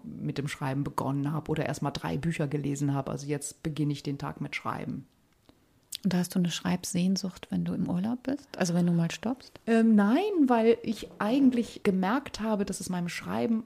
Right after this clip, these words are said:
Speaker 1: unheimlich gut tut, wenn ich auch mal damit aufhöre. Und zwar ganz. Und dann wieder mit Abstand,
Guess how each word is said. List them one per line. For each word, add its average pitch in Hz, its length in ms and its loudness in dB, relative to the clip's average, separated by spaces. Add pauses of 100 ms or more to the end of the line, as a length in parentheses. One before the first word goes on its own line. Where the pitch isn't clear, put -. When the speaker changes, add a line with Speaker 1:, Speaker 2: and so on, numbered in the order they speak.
(120)
Speaker 1:
unheimlich 247 580 4
gut 214 240 -4
tut, 165 340 -6
wenn 170 120 -2
ich - 180 -6
auch 165 160 -6
mal 165 100 -4
damit - 300 -6
aufhöre. - 600 -10 (160)
Und 160 140 -2
zwar 160 200 -4
ganz. 143 560 -4 (680)
Und 170 280 -2
dann 202 460 4
wieder 196 320 2
mit 175 400 -2
Abstand, - 840 -4